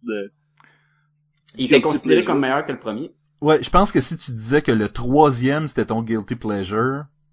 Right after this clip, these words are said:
Speaker 1: Ça marcherait. Mais
Speaker 3: Ça
Speaker 1: c'est,
Speaker 3: marcherait.
Speaker 1: c'est pas le cas, <laughs> fait que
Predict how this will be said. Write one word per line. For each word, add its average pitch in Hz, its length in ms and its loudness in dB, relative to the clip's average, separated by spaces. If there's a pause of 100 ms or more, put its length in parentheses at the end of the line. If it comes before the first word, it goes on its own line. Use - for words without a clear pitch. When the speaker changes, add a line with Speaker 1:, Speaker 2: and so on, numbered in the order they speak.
(220)
Speaker 1:
Ça - 200 -6
marcherait. 131 380 -2 (480)
Mais 120 320 -4
Speaker 3:
Ça - 400 -2
Speaker 1:
c'est, - 20 6
Speaker 3:
marcherait. 101 420 -4
Speaker 1:
c'est - 300 -4
pas 147 80 2
le 131 80 2
cas, 165 240 4
<laughs> - 140 -2
fait 196 180 10
que - 220 -4